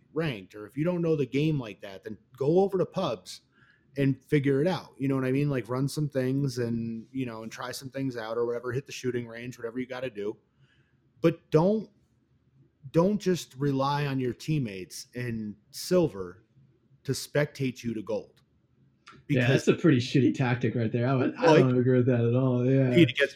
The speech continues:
Speaker 1: it, Pete, it gets worse. It gets fucking worse. And it's, it's skin crawling at this point. I fucking hate it. So then you get to gold, right? 'Cause you
Speaker 2: Okay.
Speaker 1: spectated through silver and you get to gold. This is the life of a trash player in Apex. You get to gold.
Speaker 2: <laughs>
Speaker 1: You get to gold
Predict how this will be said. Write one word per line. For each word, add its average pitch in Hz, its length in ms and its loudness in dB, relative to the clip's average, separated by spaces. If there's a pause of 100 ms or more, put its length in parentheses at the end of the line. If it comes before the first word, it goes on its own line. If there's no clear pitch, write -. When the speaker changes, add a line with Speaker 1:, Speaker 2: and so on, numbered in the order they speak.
Speaker 1:
it, 160 180 -4
Pete, 143 160 4
it 131 60 0
gets 120 220 -2
worse. 98 420 -12
It 135 120 -8
gets 123 180 -2
fucking 104 440 -12
worse. 90 380 -14
And 113 100 -10
it's, - 360 -14
it's - 140 -10
skin 143 340 2
crawling 92 440 -8
at 90 80 -16
this 87 140 -16
point. 80 280 -20
I 87 40 -18
fucking 107 300 -12
hate 95 220 -12
it. 73 100 -20 (640)
So - 180 2
then 147 160 4
you 220 80 2
get 220 160 2
to 151 60 -8
gold, 135 400 4
right? 120 340 -2
'Cause 110 160 -10
you 104 60 -12 (140)
Speaker 2:
Okay. 151 120 -2
Speaker 1:
spectated 113 380 -6
through 110 140 -10
silver 113 680 0
and 110 120 -6
you 110 60 -4
get 117 160 0
to 101 60 -20
gold. 101 240 0
This 123 120 -2
is 110 60 -14
the 117 100 0
life 113 240 0
of 101 80 -14
a 95 40 -12
trash 104 360 -12
player 95 300 -12
in 80 100 -20
Apex. - 360 -20
You 110 80 -14
get 147 160 4
to 160 60 0
gold. 147 300 4
Speaker 2:
<laughs> - 1040 -20 (640)
Speaker 1:
You 120 100 -6
get 139 160 6
to 208 40 0
gold 131 360 4